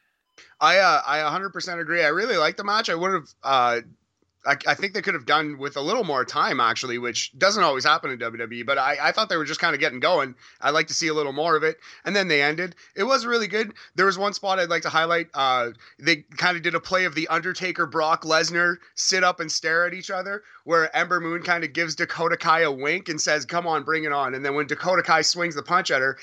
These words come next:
Ember immediately traps her in a submission. It was really, really awesome. Very satisfying spot.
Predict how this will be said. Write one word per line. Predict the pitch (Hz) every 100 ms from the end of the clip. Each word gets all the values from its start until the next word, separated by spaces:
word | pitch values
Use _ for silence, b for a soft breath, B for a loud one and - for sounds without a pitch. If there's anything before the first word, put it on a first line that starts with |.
| B -
Ember | 160 165
immediately | 160 156 165 165 156 151
traps | 156 147 139
her | 143
in | 143
a | 139
submission. | 139 147 151 165
It | 143
was | 135 123
really, | 143 165 165 156
really | 143 139 131
awesome. | 131 123 135 135 B _
Very | 170 175
satisfying | - 160 151 160 147
spot. | - 151 151